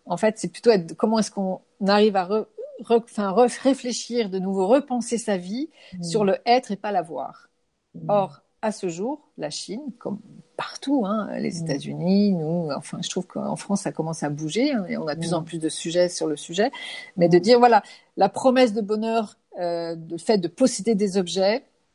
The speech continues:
Speaker 1: ne, ne tient pas.
Speaker 2: Ouais.
Speaker 1: Donc,
Speaker 2: Ouais.
Speaker 1: et,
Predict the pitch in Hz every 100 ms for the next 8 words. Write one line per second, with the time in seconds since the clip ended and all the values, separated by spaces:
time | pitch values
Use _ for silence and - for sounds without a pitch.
0 | _ 185 180 175 170 180 175 190 175 139
1 | _ _ _ - 170 151 147 _ _ _
2 | 185 190 - - - _ - 190 175 185